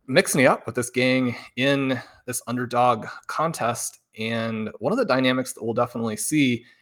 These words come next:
as you mentioned, with the like-minded drafters, it'll be interesting to see who is able to kind of stick to their normal strategy and deploy that within this draft, and who decides to kind of zig and zag and do something a little bit crazy.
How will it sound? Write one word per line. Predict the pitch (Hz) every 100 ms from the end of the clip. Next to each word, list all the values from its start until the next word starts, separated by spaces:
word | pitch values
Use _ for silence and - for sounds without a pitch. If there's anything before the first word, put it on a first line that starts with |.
| -
as | 127 127
you |
mentioned, | 127 131 131 120
with | 117 113
the | 110
like-minded | 104 117 - - 110 117 117 113 101
drafters, | 113 123 127 - 117 110 - _ _ _ _ _
it'll | 135 127
be | 139
interesting | 143 143
to | 127
see | 131
who | 123 147 151
is | 151 -
able | 139 135 135
to | 135 135 123 120 117 113 - _ _ _ -
kind | 120
of |
stick | - 185
to | -
their | 131
normal | 117 120 151 151
strategy | - 135 139 131 131
and | 107 107
deploy | - 139 131
that | 120 104
within | 110 117 110 117
this | 127
draft, | - 123 120 113 -
and | 113 113
who |
decides | 117 107 110 110 104
to | 101
kind | - 104
of | 101
zig | 123 110
and | 107
zag | 110 110 107
and | 98
do | 104
something | 104 120 107
a |
little | 107 104
bit | 101
crazy. | - 127 120 123 117